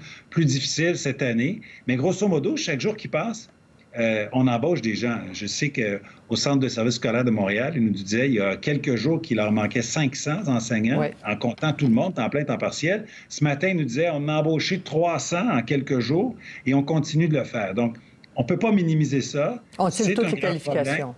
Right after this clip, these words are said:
Speaker 1: On y travaille, on y travaille. Mais ceci dit, la situation s'améliore et il manquera pas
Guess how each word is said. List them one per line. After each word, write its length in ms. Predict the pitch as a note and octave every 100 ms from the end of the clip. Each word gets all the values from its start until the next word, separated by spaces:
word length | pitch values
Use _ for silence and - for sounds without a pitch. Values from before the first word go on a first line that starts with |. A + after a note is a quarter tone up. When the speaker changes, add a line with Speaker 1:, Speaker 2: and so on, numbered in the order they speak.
| - -
Speaker 1:
On 180 | F#3
y 120 | E3 D#3
travaille, 640 | C#3 A#2+ A#2 C3 G#3 D#3
on 160 | A#2 B2
y 80 | B2
travaille. 540 | - A#2 A2+ D3 G3+ - -
Mais 60 | A2+
ceci 340 | D3+ - A#2+
dit, 140 | A#2
la 140 | F3+ A#2+
situation 460 | - B2 G#2+ F3
s'améliore 500 | D#3 B2+ A2 G#2 C3+
et 40 | G#2
il 60 | G2
manquera 280 | A2 G#2
pas 200 | - C#3+